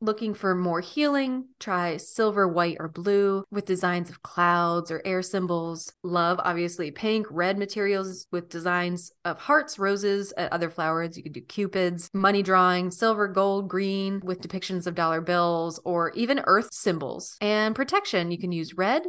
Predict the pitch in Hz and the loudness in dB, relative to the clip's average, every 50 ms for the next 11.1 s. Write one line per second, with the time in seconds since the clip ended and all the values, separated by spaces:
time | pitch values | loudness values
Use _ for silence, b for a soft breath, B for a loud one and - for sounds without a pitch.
0 | 330 - 214 180 156 143 135 - - 151 202 277 339 339 - _ _ - - 196 | -8 -8 -10 -8 -8 -10 -10 -8 -2 0 2 2 2 0 -4 _ _ -14 -12 -10
1 | 180 180 185 165 156 160 - 190 180 170 175 170 175 185 185 180 180 175 165 160 | -6 -4 -4 -6 -4 0 2 2 4 2 2 0 0 0 2 2 0 0 -2 -4
2 | 156 - - 240 240 240 240 240 240 233 233 233 226 220 - - - - - 269 | -6 -6 -2 2 4 4 4 4 2 2 0 -2 -2 -4 -6 -8 -8 -4 -2 -2
3 | 262 269 269 233 214 202 208 214 214 214 - - - 196 196 196 196 202 202 196 | 0 0 -2 0 0 2 2 2 0 0 -4 -4 -2 -2 -2 -2 -4 -4 -2 -2
4 | 196 196 190 - - - - _ - 196 196 202 - 220 208 214 208 208 208 208 | -2 -4 -8 -10 -14 -16 -18 _ -6 -4 -2 -2 -2 -4 -4 -2 0 4 6 6
5 | 208 202 202 202 _ - 247 240 240 196 208 196 175 - 202 185 185 185 180 170 | 6 4 4 0 _ -2 0 0 0 0 -2 -2 2 4 4 4 4 4 2 2
6 | 170 170 165 165 - 190 147 - - - 156 - 160 165 165 170 - - - - | 2 0 0 -2 -4 -8 -8 -8 -8 -10 -10 -6 -6 -6 -6 -6 -8 -10 -8 -4
7 | - 254 247 233 233 233 247 262 294 285 320 370 370 370 403 381 370 - - 240 | -2 0 0 0 0 2 2 0 0 2 0 0 0 0 -2 -2 -2 -2 -2 -4
8 | 240 - - - 196 - - - 190 180 175 - 170 156 170 - - - - - | -4 -4 -6 -10 -8 -8 -4 -2 0 0 0 -2 -4 -6 -6 -8 -10 -14 -8 -4
9 | 247 269 262 254 254 233 240 - 214 190 175 185 175 170 - - - 180 190 233 | -2 -2 0 2 0 0 0 0 -2 0 2 2 0 0 0 -6 -6 0 2 4
10 | 240 240 240 - 240 226 226 220 - - 311 339 - 302 277 247 - 247 233 233 | 2 2 2 2 0 2 0 -2 -4 -2 -2 0 2 2 0 2 2 2 2 2
11 | 226 - | 0 -2